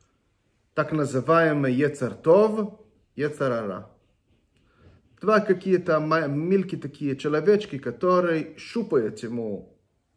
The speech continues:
шептали ему в ухом: «Делай так». Он говорит: «Нет, делай так», а «нет, делай так». В чем разница? Человек не может быть плохой или хороший.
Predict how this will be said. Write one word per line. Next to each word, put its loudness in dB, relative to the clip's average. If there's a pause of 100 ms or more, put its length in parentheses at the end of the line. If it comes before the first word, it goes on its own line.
(1200)
шептали 2
ему 0
в -12
ухом: -4 (1040)
«Делай 2
так». -4 (120)
Он -10
говорит: -10
«Нет, -8
делай -12
так», -8
а -12
«нет, -8
делай -10
так». -12 (1160)
В -20
чем 2
разница? -4 (100)
Человек 0
не 0
может 0
быть -6
плохой 0
или -4
хороший. -6